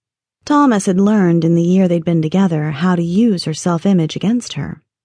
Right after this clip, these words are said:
how to use bondage and costuming and his own roguish elegance to make her let go of her carefully cultivated self-possession, knowing that once that broke down, all her defenses would come down with it, and she would yield and yield and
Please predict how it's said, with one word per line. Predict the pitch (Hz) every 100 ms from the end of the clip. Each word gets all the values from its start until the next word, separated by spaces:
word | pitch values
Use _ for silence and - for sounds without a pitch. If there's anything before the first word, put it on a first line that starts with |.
| _ -
how | 240 240
to | 233
use | 196 196 185
bondage | - 190 214 185 147 135
and | 151
costuming | 160 190 196 - 175 147 147
and | 156
his | 165 -
own | 190 185 165
roguish | 175 180 165 151 - -
elegance | 208 175 139 131 - -
to | 170
make | 175 170
her | - 170
let | 170 180
go | - 196 185
of | 185
her | 165
carefully | - 165 196 - 233 233
cultivated | - 185 180 180 185 180 -
self-possession, | - 156 - 202 185 156 - 127 - _ - - - _ _
knowing | 175 175 170
that | 170 -
once | 175 170 -
that | 185 -
broke | - 147 -
down, | 151 143 151 151 - _ -
all | 151 185
her | 190
defenses | 185 170 185 202 - 147
would | 151
come | - 165 165
down | 160 160
with | 170 196
it, | 156 - - -
and | 156 156
she | 160
would | 156 151
yield | 151 175 202 214 226 - - - _
and | - 147
yield | 151 165 180 180 180 180 -
and | 170 175 185